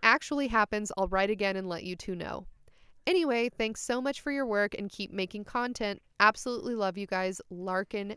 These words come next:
J. And she sent some photos.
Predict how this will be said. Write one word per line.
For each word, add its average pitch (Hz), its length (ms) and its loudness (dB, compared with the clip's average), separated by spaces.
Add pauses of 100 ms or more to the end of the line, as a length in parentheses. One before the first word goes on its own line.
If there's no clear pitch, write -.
(140)
J. 180 560 -6 (800)
And 220 320 4
she 240 160 -4
sent 285 300 -2
some 311 220 -2 (160)
photos. 214 1040 2